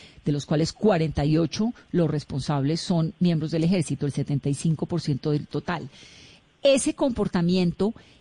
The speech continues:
es un ca-, son casos aislados o son casos que han venido ocurriendo sistemática y constantemente durante los años del conflicto? ¿Y por qué?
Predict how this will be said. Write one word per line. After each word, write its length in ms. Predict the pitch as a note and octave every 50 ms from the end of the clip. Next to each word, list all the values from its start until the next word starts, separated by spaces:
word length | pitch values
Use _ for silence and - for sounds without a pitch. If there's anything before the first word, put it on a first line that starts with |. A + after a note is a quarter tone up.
| _ _ _ _
es 220 | - A#3+ A3+ G3 B3
un 80 | B3
ca-, 260 | A#3+ - C4 A#3 A#3 - -
son 240 | E3 - A3 G#3 -
casos 340 | A#3+ A3+ A3 A#3+ B3 -
aislados 880 | A#3+ F#3 E3 C3+ - F#3 G#3 G3+ G#3 A3 B3+ C#4+ D4+ E4 F4+ F#4+ - - _
o 140 | - A3 F#3
son 180 | - F3+ F3+ F3
casos 360 | - G#3+ F#3+ F#3+ - G#3+ -
que 120 | - A3
han 100 | G3 G3
venido 400 | G3 G#3 G3 G#3 G3+ G3+ G#3 G3+
ocurriendo 640 | G3+ - - E3+ C#3 D3 E3+ E3+ E3 E3+ E3+ F3+ F#3
sistemática 920 | - - G3 F3+ - - - E3 D#3 D#3 D#3+ E3 E3 - G3+ - - G#3
y 60 | F#3+
constantemente 840 | - - D#3 D3 D#3 - - D3 C#3 - F3+ E3+ F3+ F3+ E3+ E3 F#3+
durante 340 | F#3+ F3 E3 D#3+ D3 - D3+
los 160 | C#3 C3+ -
años 240 | - D3 D3 D#3 D3
del 140 | E3+ E3+ D#3
conflicto? 560 | - D3 C#3 - F3 D#3+ D3+ - - - - -
¿Y 120 | A#3+ F3
por 280 | - - D#3 C#3+ - -
qué? 300 | - B3+ A#3+ F3+ -